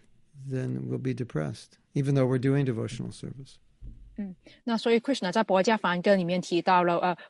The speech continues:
Speaker 2: 奉爱服务了是很快乐的去，呃，进行的。所以如果没-，我们没有正确的概念的话了，
Speaker 1: 嗯。
Speaker 2: 我们就会，呃，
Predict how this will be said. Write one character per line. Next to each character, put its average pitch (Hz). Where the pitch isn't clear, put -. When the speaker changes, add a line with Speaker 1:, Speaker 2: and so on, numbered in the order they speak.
Speaker 2:
奉 254
爱 233
服 190
务 202
了 180
是 202
很 170
快 226
乐 208
的 175
去， 208
呃， 170
进 233
行 175
的。 165
所 214
以 254
如 202
果 180
没-， 170
我 190
们 185
没 220
有 208
正 226
确 214
的 180
概 202
念 190
的 165
话 170
了， 156
Speaker 1:
嗯。 -
Speaker 2:
我 180
们 170
就 208
会， 185
呃， 165